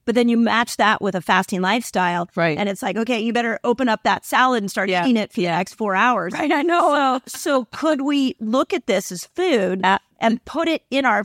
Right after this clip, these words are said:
Speaker 1: fasting window even?
Speaker 2: Absolutely. This replaces the need for vegetables. Absolutely.
Speaker 1: That's crazy.
Speaker 2: And chlorella does have fiber in it. Spirulina is technically a bacteria, but so it does feed the gut biome, but, but the spirulina will satisfy your hunger.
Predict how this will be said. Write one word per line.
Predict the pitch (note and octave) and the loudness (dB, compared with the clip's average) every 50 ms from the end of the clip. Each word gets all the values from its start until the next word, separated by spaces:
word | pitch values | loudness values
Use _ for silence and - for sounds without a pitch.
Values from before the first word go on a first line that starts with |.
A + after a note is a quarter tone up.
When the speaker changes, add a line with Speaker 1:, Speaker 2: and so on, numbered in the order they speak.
| - - | -2 0
Speaker 1:
fasting | C4+ A3 D#4+ A4 - - - C#4+ B3 A3+ | 0 0 0 -2 -4 -4 -2 0 0 2
window | G#3+ G3+ G3 F#3+ G3 F#3+ F3+ | 2 0 0 0 0 -2 -2
even? | - G3 G3 F#3+ E3+ | -4 -4 -2 0 2
Speaker 2:
Absolutely. | F3+ F#3 G3 G3+ G#3 - - - - G3 F#3 F3+ F#3 F3 D#3+ E3 D3+ | 2 2 2 2 0 -2 -6 -4 -2 0 2 2 2 2 2 0 0
This | C#3+ C#3+ G3+ A#3+ - - - | 0 2 2 2 2 0 -2
replaces | A3+ A3 G#3 - - - G3 G#3+ A3 - - A#3+ G#3 F#3 | -4 -4 -4 -2 0 2 2 2 2 0 -2 -2 -2 -2
the | - A3 A3 | 0 2 2
need | G#3+ G3+ F#3+ F3 E3+ E3 D#3+ D#3+ D3 - | 4 4 2 2 2 2 2 0 -2 -2
for | - F3 D#3 | -2 -2 -2
vegetables. | C3 C#3+ C#3+ C#3 - - - - B2+ - - - - _ | 0 0 -2 -2 -4 -8 -10 -10 -10 -10 -12 -14 -8 _
Absolutely. | E3 E3 F3+ F3 E3+ - - F#3 E3+ D#3+ D3 C#3 C#3+ - - | 0 2 2 0 0 -4 -4 -2 -2 0 -2 -2 -4 -4 -4
Speaker 1:
That's | A#3 A3 - | -4 -4 -4
crazy. | - - E3 F3 E3+ D#3+ F#3+ | -6 -4 -2 0 0 0 -2
Speaker 2:
And | D#3+ F#3 | -2 0
chlorella | F#3+ F#3+ G#3+ A#3 B3+ A#3+ G#3 F#3 - - E3+ | 2 2 2 4 4 4 2 0 0 -2 0
does | C#3+ F#3 G#3 A#3 - | 2 2 2 2 2
have | B3 A3+ G3 - | 0 -2 -2 -2
fiber | - F3 E3 D#3+ D3+ D3 D3+ | 0 0 0 2 0 0 0
in | D3 D3 | -2 -2
it. | - - | -4 -6
Spirulina | - - F#3+ F3+ F3+ E3+ E3+ E3+ E3+ D#3+ | -4 -2 0 2 2 2 2 2 2 0
is | D3+ - | 0 -2
technically | - - F3 - - D3+ C#3+ | -2 -4 -4 -2 -2 -2 -2
a | C#3 | 0
bacteria, | A#2 D3 C3+ C3+ - - E3 E3 D#3 C#3 C#3 C3 | 0 0 -2 -2 -4 -4 -2 0 0 0 0 0
but | B2+ D3+ - - _ _ _ _ | -2 -4 -4 -6 _ _ _ _
so | - - G3+ | -4 -2 0
it | G3 F3 | 0 2
does | - G#3 G3+ F#3 - | 2 2 0 0 -2
feed | - G#3 F#3 D3+ | -2 -2 -2 -2
the | F3 D#3+ | -2 0
gut | - D#3+ D3 - | 0 0 0 2
biome, | - D#3 D#3 D#3 D#3 D3+ D3+ D#3+ D#3 | 2 2 4 4 2 2 0 0 0
but, | D3+ - - _ _ _ _ _ | -2 -4 -6 _ _ _ _ _
but | - F3 - | -2 -2 -2
the | F3+ | -4
spirulina | E3 - - A3+ G#3 G3+ F#3+ G3 G3+ F#3+ E3+ D3+ - | -6 -2 0 2 2 2 2 2 0 0 0 -2 -2
will | D#3+ D#3+ | -2 -4
satisfy | D3+ - - - G3+ A3 B3 C#4 - - C4 B3+ | -4 -2 0 4 4 4 4 2 0 0 2 2
your | B3 A#3+ A3+ G#3 | 2 2 2 0
hunger. | A3 F#3 F#3 E3+ E3+ F3 F3 | 0 0 0 0 0 -2 -2